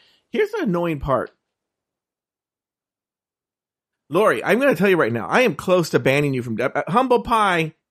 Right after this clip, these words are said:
we are minutes away from, from kicking Lori out.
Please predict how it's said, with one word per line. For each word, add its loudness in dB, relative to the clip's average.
we -2
are 2
minutes 0
away 2
from, -4
from -4
kicking -2
Lori 2
out. -2